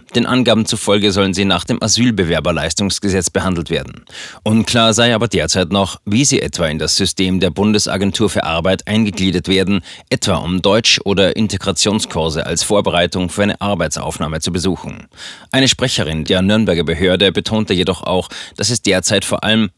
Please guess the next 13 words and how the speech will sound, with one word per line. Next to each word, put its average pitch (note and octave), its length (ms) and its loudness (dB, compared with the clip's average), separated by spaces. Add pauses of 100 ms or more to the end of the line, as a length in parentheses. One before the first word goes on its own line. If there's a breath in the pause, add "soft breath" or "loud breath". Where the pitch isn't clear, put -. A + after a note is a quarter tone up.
um A#2 200 2
humanitäre A2 600 2
Hilfe C#2+ 320 -8
gehe. C#2+ 280 -8 (560 loud breath)
In C3 120 2
vielen C#3+ 320 2
Fällen F#2 320 2
kämen G2+ 320 2
Mütter A2 240 0
mit F#2+ 160 -2
Kindern F#2+ 340 0
nach F#2 120 -2
Deutschland. G2 520 2